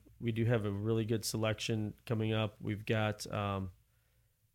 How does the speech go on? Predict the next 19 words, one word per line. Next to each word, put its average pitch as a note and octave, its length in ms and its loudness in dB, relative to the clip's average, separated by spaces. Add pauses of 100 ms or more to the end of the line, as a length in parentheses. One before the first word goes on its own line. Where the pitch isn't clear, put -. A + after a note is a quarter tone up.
we're A#2 180 0
in E3+ 160 6
talks. C#3+ 400 2
I D#3 40 2
don't E3+ 140 2
think D3+ 140 2
I B2 80 6
could A2 140 0
talk A2+ 180 2
about A2 220 2
it - 20 -10
just A2+ 220 -2
yet, A2+ 120 2
but A#2 60 2
we're C#3+ 120 6
in C#3+ 60 4
talks B2 380 4
with, A#2 140 2 (200)
uh, A2 280 0